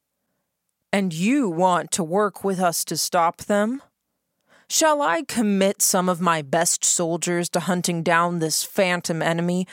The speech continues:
and expect them to return alive with the heads of nobles? Or should I learn from past mistakes and assume this is a trap?"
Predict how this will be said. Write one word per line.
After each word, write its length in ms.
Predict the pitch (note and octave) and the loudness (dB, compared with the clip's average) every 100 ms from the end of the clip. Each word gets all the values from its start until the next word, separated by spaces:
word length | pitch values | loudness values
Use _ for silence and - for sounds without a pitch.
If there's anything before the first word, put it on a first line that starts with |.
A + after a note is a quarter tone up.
| - - | -14 -6
and 120 | G3 | -2
expect 560 | F#3+ - - A3 - - | 0 -2 0 0 -2 -2
them 280 | G#3+ A3 A3+ | 0 0 -2
to 140 | - | -2
return 540 | D#3+ - - F#3 F#3 F3 | -4 -4 0 0 2 0
alive 680 | E3 D#3+ D#3+ D#3+ F3+ A3 | 2 2 4 4 2 0
with 140 | G#3 F3+ | -4 -2
the 100 | E3+ | -2
heads 400 | D#3+ F#3+ E3 D3+ | 0 0 0 -4
of 160 | D3+ | -4
nobles? 640 | D3+ D#3 E3 G3 A#3+ C4 - - _ _ _ _ _ | -2 0 0 0 0 -2 -6 -10 _ _ _ _ _
Or 120 | - G#3+ | -2 0
should 240 | - D4 | 2 2
I 140 | A3+ | 0
learn 520 | G#3 F#3 F#3+ A3+ G#3+ E3+ | 0 0 2 2 0 -4
from 300 | - D#3 D3 | -4 -4 -4
past 420 | F3+ F#3+ F3+ - | 0 2 0 -6
mistakes 680 | D3+ - - F3 - - - - - _ | -6 -4 -2 -4 -2 -4 -4 -10 -20 _
and 160 | G3 G3+ | -2 0
assume 680 | G3 - A#3+ A#3+ A3 F3+ | 0 0 0 0 0 -2
this 340 | D3 F#3+ - - | -2 0 0 -2
is 180 | F#3 E3 | -2 -4
a 80 | |
trap?" 640 | D#3 - C4 G#3+ C#3 - | -4 -4 0 0 -2 -8